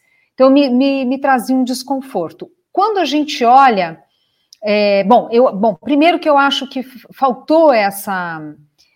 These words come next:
essa correção de rumos, ou tentativa de correção de rumos, muito em função de uma agenda de política econômica muito frágil ainda nos países.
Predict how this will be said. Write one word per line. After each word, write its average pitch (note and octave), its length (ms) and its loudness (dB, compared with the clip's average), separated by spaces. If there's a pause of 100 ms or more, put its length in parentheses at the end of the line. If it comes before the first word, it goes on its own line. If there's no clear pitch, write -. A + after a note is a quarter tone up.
(320)
essa G3+ 240 -8
correção G#3+ 480 -2
de F#3 120 -4
rumos, F#3 680 2
ou F3+ 180 -6
tentativa G#3 600 -4
de F#3+ 80 -14
correção E3+ 440 -12
de D#3+ 100 -16
rumos, G#3 400 -4
muito D4+ 380 -4
em C#4+ 80 -2
função B3+ 580 -4 (260)
de G3+ 140 -2
uma B3+ 160 4
agenda C4 460 2
de G#3+ 100 -6
política G#3+ 560 -6
econômica F#3+ 680 -10
muito G#3+ 260 -4
frágil A#3+ 640 2
ainda G3 300 -4
nos F3+ 180 -10
países. A3 600 -6